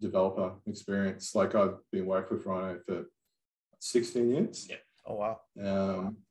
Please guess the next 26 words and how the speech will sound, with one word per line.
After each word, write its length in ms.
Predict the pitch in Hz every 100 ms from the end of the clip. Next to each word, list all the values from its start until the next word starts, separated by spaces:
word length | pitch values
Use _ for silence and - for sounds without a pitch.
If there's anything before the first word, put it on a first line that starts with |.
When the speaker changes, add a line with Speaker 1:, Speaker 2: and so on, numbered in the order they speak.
| _ _ -
Speaker 1:
we, 180 | 151
yeah, 120 | 135 110
we're, 320 | 131 120 -
we're 140 | 147 143
more 180 | 123
in 80 | 110
the 100 | 98
enterprise 420 | 101 110 120 120
space. 520 | - 120 147 - - 98
Um, 300 | 92 92 98
so 400 | - 95 95 98 -
we 80 | 107
know 320 | 104 98 95 _ _ _
big 300 | 101 98 - -
about 380 | - 98 90 90
kind 200 | 95 80
of 80 | -
server, 380 | - 113 110 101
the 80 | 90
back 320 | 98 95 110
end, 420 | 92 92 95 95 - _ _ _ _ _ -
kind 140 | 85
of 260 | 85 - -
basic 320 | 90 87 -
U 120 | 82
I. 280 | 95 98 98